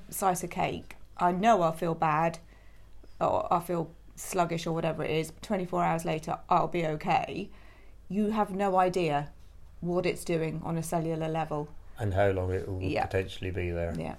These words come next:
Speaker 2: Mm, and so it is a bit of a, yeah,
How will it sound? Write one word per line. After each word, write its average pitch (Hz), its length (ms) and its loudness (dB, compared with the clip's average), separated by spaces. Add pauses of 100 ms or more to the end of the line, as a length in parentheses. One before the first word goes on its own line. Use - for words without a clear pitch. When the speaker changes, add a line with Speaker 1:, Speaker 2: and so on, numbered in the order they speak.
(140)
Speaker 2:
Mm, 85 160 -8 (160)
and 90 140 -6
so 92 160 -4
it 90 100 -2
is 92 160 -2
a 87 60 -4
bit 87 140 -4
of 87 120 -2
a, 85 140 -4 (840)
yeah, 87 120 -4